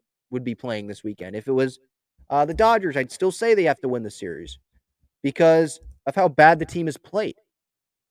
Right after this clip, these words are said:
You keep losing series, and you got the Cardinal or the Giants right behind you,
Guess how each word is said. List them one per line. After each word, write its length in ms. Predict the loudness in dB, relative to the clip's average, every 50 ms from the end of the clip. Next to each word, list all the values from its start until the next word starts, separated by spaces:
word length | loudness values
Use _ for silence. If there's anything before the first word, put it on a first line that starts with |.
| _ _ _ _ _ -10
You 120 | -8 -8
keep 240 | -4 -4 -4 -4 -2
losing 360 | 0 0 0 2 0 -2 -4
series, 560 | -4 -2 0 4 4 6 4 4 2 -2 -8 -8
and 200 | -4 -2 -2 0
you 40 | 0
got 140 | 0 0 -2
the 60 | -2
Cardinal 480 | -4 0 0 0 0 0 -2 -2 -2 -2
or 260 | -2 0 0 0 0
the 180 | 0 -2 -2 -2
Giants 380 | -2 0 0 0 0 0 0 0
right 140 | 0 0 0
behind 340 | 0 -2 -2 -2 -2 -2 0
you, 220 | 0 -2 -2 -4